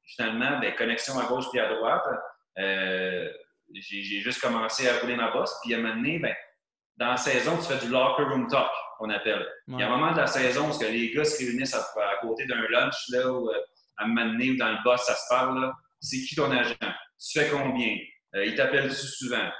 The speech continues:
Speaker 1: Euh, là, les réseaux sociaux, comment ça que toi, ils donnent, euh, tu sais, ils te promouvoient ? Moi, j'ai pas de promo-, promotion. Et moi, ils m'appellent pas. Moi, tu comprends-tu ? Fait que là, ça se fait
Speaker 2: Ouais.
Speaker 1: comme ça.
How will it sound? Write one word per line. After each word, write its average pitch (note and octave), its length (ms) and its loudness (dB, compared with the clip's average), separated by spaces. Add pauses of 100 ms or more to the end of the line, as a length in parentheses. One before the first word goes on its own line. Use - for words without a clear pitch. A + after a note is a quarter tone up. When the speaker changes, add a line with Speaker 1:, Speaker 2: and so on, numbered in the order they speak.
(240)
Speaker 1:
Euh, G2+ 420 4
là, A#2 80 4
les A#2+ 260 4
réseaux B2+ 120 -2
sociaux, B2+ 460 0
comment B2 280 0
ça D#3+ 180 -2
que - 240 0
toi, C#3 200 -6
ils C3+ 120 -8
donnent, C3 200 2
euh, A#2 120 0 (640)
tu C3 60 0
sais, C3 60 4
ils C3 100 0
te - 40 -10
promouvoient ? C3 600 2
Moi, C3+ 200 0
j'ai B2 160 0
pas C3 160 2
de - 40 -2
promo-, B2+ 500 0
promotion. B2 440 0 (280)
Et A2 60 -6
moi, C3+ 120 -2
ils - 20 -4
m'appellent B2+ 400 2
pas. A2 200 0
Moi, - 100 -6 (100)
tu - 60 -10
comprends-tu ? A2+ 380 -4
Fait - 140 -4
que - 80 -6
là, - 20 2
ça B2 160 0
se - 200 -6
fait B2+ 120 0
Speaker 2:
Ouais. B2 120 0 (140)
Speaker 1:
comme G#2+ 80 -4
ça. - 220 -8